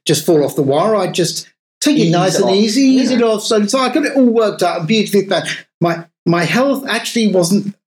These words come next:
Speaker 1: even a consideration.
Speaker 2: Yeah.
Speaker 1: Of all the things that could possibly go wrong in my life,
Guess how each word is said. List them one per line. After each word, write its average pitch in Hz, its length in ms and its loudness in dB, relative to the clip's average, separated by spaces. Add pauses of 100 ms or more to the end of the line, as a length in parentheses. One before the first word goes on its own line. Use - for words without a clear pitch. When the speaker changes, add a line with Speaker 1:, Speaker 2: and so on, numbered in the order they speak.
(160)
Speaker 1:
even 180 260 4
a 170 80 2
consideration. 147 760 0
Speaker 2:
Yeah. 147 80 0
Speaker 1:
Of 151 200 0
all 262 160 4
the 240 100 2
things 208 260 0
that 180 160 -6
could 156 120 -4
possibly 165 380 0
go 170 140 2
wrong 156 220 2
in 143 80 -2
my 139 180 0
life, 135 440 -2